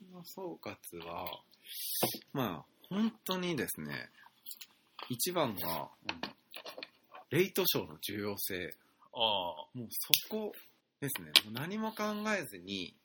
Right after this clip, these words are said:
Speaker 1: あ、今日何かしなきゃっていうのを考えずに見れる、見れてたあの日々の重要性。
Speaker 2: はいはいはいはい。
Speaker 1: すごい重要だったなと思っ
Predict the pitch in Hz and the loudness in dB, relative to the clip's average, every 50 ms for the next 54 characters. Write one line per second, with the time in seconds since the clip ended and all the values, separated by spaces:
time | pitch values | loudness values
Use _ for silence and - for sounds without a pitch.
0 | _ _ _ _ _ - - - - - - 147 - 226 220 202 170 180 196 208 | _ _ _ _ _ -18 -18 -18 -8 -6 -4 0 2 4 4 4 4 4 2 2
1 | 202 - 160 147 - - 151 165 170 170 - 131 110 - - 92 87 85 - - | 2 4 4 4 4 4 4 2 0 2 2 2 2 0 -2 -6 -6 -6 -8 -10
2 | 107 101 107 113 113 110 104 - 87 82 78 78 80 95 104 113 131 127 117 110 | -8 -6 -4 -2 -2 -2 -4 -6 -10 -14 -14 -14 -10 -8 -2 0 2 2 2 0
3 | - - _ - 110 127 156 185 180 170 - - - - - 90 78 69 - - | -2 -4 _ -2 2 6 6 8 8 8 4 4 -2 -6 -4 -2 -2 -4 -4 -6
4 | - - _ - 110 120 127 - - 156 143 127 107 90 78 73 69 - - - | -12 -12 _ -2 0 0 2 2 2 2 2 2 2 0 0 -4 -8 -8 -10 -12
5 | - - 98 98 101 104 104 107 - 107 98 92 82 73 - - 76 - - - | -10 -2 2 4 4 4 4 2 2 2 2 2 2 0 0 -4 -8 -10 -10 -10
6 | - - - - - - - _ _ _ - - - - - 127 131 120 - 101 | -14 -16 -16 -20 -20 -20 -20 _ _ _ 2 2 2 4 4 2 2 4 4 2
7 | 98 95 95 95 92 92 92 - - 82 76 76 69 67 65 | 0 -2 -4 -4 -6 -6 -8 -8 -8 -8 -8 -6 -8 -10 -12